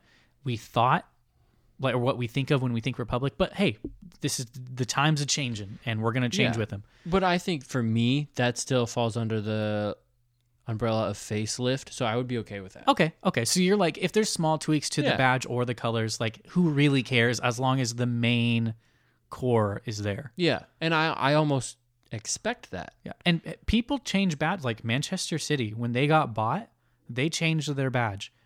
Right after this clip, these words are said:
Speaker 1: Juventus, a couple years ago, they changed their badge
Speaker 2: That's
Speaker 1: entirely.
Speaker 2: true. Yep.
Speaker 1: Um, and they changed, like, they had a classic jersey that was white and black striped.
Speaker 2: Yep.
Speaker 1: They changed it specifically for the U S market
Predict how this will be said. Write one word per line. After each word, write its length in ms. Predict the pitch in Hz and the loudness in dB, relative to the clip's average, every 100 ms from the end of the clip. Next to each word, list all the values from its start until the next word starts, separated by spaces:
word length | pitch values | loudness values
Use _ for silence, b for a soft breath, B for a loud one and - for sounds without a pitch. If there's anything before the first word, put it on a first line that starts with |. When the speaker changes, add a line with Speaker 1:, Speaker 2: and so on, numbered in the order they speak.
| _ | _
Speaker 1:
Juventus, 680 | 135 127 143 - 110 95 - | -2 2 0 0 -6 -6 -12
a 60 | - | -10
couple 300 | - 123 127 | -8 -4 -2
years 240 | 131 139 | 0 -2
ago, 240 | 123 104 107 | -2 -6 -4
they 140 | 117 | -6
changed 420 | 131 160 156 139 139 | -2 0 0 0 -2
their 120 | 139 | 0
badge 320 | 131 131 131 | 0 0 0
Speaker 2:
That's 100 | 113 | 0
Speaker 1:
entirely. 540 | - 131 123 139 123 | 0 2 6 6 6
Speaker 2:
true. 80 | 110 | 4
Yep. 180 | 117 131 b b - | 2 0 b b -6
Speaker 1:
Um, 340 | 127 117 117 127 | -2 0 -2 -2
and 120 | 120 | 0
they 80 | 131 | 0
changed, 520 | - 143 143 135 139 | 0 0 0 -4 -6
like, 160 | 120 | -6
they 120 | - 123 | -4 -2
had 220 | 147 135 | -2 -2
a 80 | 110 | -6
classic 580 | - 135 139 - 151 | -6 0 2 2 -2
jersey 380 | - 127 113 117 | 0 0 2 0
that 220 | 113 113 | 0 -4
was 260 | 113 107 - | -4 -6 -6
white 240 | 110 117 | -2 -2
and 140 | 123 120 | -2 -4
black 260 | 107 95 | -4 -6
striped. 380 | - - 110 - b b b | -6 -4 -4 -6 b b b
Speaker 2:
Yep. 280 | 120 113 - | 0 0 -2
Speaker 1:
They 140 | - 156 | -2 0
changed 380 | - 202 175 139 | 4 4 4 0
it 140 | - | -2
specifically 680 | - - - 190 208 190 170 | -4 -4 0 0 0 2 2
for 240 | - 170 | 4 2
the 100 | 156 | 4
U 180 | 156 156 | 4 4
S 180 | 151 - | 2 0
market 380 | 151 196 - | 0 0 -4